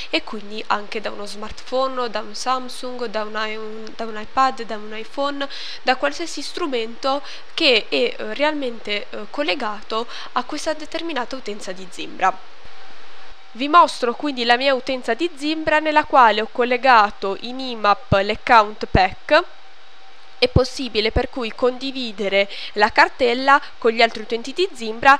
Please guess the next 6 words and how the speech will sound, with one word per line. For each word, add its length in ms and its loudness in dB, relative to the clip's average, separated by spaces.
aiutando 600 6
e 60 4
migliorando 640 2
la 120 6
collaborazione 680 4
aziendale. 640 0